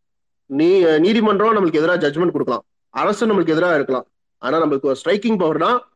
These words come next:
நம்மளோட வெற்றியை தீர்மானிக்கும். நம்ம வெற்றி பெற்ற எல்லா இடத்துலயும் நம்மளோட ஸ்ட்ரைக்கிங் பவர் தான்.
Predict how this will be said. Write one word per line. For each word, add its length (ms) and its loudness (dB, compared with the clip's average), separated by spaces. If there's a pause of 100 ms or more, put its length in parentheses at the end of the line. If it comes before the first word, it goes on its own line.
(220)
நம்மளோட 280 0
வெற்றியை 300 0
தீர்மானிக்கும். 500 -6 (120)
நம்ம 340 -4
வெற்றி 320 0
பெற்ற 280 -2
எல்லா 360 4
இடத்துலயும் 340 2
நம்மளோட 200 2
ஸ்ட்ரைக்கிங் 340 0
பவர் 220 0
தான். 160 -6